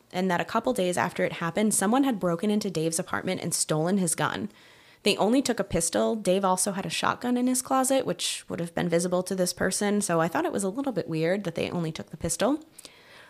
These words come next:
Liz was worried that Amy might try to do something to hurt her or the kids.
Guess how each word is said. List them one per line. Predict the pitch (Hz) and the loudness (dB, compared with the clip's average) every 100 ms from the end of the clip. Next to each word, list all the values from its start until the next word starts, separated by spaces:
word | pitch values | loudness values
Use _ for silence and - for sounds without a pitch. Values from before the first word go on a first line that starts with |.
| _ | _
Liz | 220 247 254 | 6 6 6
was | 269 | 2
worried | 220 214 214 | 4 6 6
that | 196 - | 4 2
Amy | 196 196 190 | 2 2 2
might | 170 160 | 2 0
try | - 185 | -2 -2
to | 170 | -2
do | 156 | -2
something | - 175 180 | -4 -4 -4
to | 156 | -4
hurt | 156 147 | -2 -2
her | - 87 | 0 -2
or | - - | 0 -4
the | - | -6
kids. | - - - - - | -8 -8 -10 -10 -12